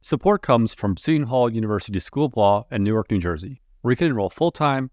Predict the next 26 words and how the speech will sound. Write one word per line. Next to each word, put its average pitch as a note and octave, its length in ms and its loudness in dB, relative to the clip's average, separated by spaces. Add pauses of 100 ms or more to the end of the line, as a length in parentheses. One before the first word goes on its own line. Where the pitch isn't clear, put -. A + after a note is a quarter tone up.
(120)
or C#3 260 2
in A#2 120 -4
the A2 60 2
weekend A2 380 0
J G#2 100 2
D G#2+ 140 0
program. G2 440 -6 (640)
In A#2+ 80 -4
the A2+ 60 0
heart D3+ 200 4
of C#3 100 0
New F#3+ 100 -2
Jersey, F2+ 520 -4
with - 140 -2
proximity C3 540 0
to - 140 -4
New G#2 40 0
York F2 160 -4
City, F2+ 400 -6 (260)
Seton G3+ 280 0
Hall A#2+ 260 2
is F#2 140 -4
dedicated A2+ 500 0
to - 140 -4
your G2 80 0
outcomes, A#2 640 -8